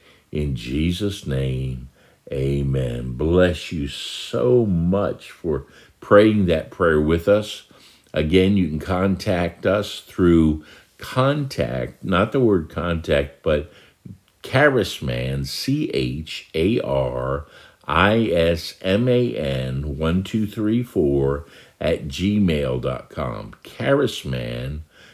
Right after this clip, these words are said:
C H A R I S M A N one two three four at gmail dot com.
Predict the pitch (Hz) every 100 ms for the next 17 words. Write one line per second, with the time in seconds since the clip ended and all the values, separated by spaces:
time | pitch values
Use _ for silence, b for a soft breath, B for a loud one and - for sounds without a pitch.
0 | B - - 117 135 90 71 76 - -
1 | 87 110 98 73 73 71 - 82 98 117
2 | - 73 76 - - 87 120 110 110 64
3 | 65 64 64 71 64 76 101 98 113 104
4 | 117 110 110 - 69 65 65 67 - B
5 | B - 71 62 65 82 220 190 65 65
6 | 60 64 69 71 - - 73 62 57 -